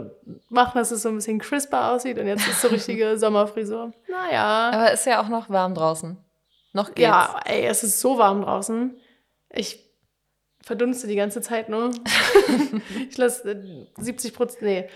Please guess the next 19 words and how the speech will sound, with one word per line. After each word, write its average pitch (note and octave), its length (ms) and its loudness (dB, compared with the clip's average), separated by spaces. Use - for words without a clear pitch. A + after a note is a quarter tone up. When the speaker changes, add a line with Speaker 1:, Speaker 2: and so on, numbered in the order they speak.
Speaker 1:
dreißig A3 260 -6
Prozent A3+ 300 -2
meiner G#3 200 0
Körperflüssigkeit G#3+ 680 -4
lasse G3+ 180 -6
ich G3+ 60 -8
hier A#3+ 120 -2
in A#3 60 0
deiner G#3 260 2
Wohnung A#3 260 -4
heute. G#3+ 360 -6
Speaker 2:
Das G#3 120 -6
ist F#3+ 80 -6
okay. G3 400 -2
Wo A3+ 100 2
es A3+ 200 0
auch A#3 240 2
warm F#3 260 4
war, G3 460 -2